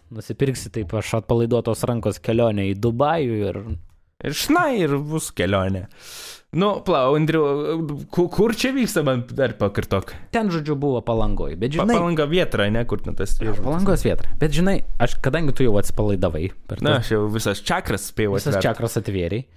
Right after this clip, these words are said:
Speaker 2: Praverkit
Speaker 1: Žodžiu,
Speaker 2: langus.
Speaker 1: tą patį šeštadienį. Žinai. Nu, biški tik tai bėda ta, kad Vilniuj jau čia.
Speaker 2: A, nu, Vilniaus Vėtroje, ne?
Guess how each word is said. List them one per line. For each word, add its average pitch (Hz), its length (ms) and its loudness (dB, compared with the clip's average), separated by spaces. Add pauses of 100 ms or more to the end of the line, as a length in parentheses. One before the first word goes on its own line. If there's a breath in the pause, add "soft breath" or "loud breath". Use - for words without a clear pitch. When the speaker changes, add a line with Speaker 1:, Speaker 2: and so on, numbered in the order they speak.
Speaker 2:
Praverkit 120 440 0
Speaker 1:
Žodžiu, 131 140 2
Speaker 2:
langus. 120 260 0
Speaker 1:
tą 123 160 0
patį 165 280 -2
šeštadienį. 131 680 -2
Žinai. - 800 -20 (560)
Nu, 180 160 -2
biški 151 320 -4
tik 135 160 -4
tai - 160 0
bėda 135 380 0
ta, 170 100 0
kad 175 240 -6
Vilniuj 101 400 0
jau 78 120 -10
čia. 78 200 -12 (220)
Speaker 2:
A, 131 160 -2 (180)
nu, 117 380 -4
Vilniaus 147 500 2
Vėtroje, 101 560 0
ne? 131 160 -2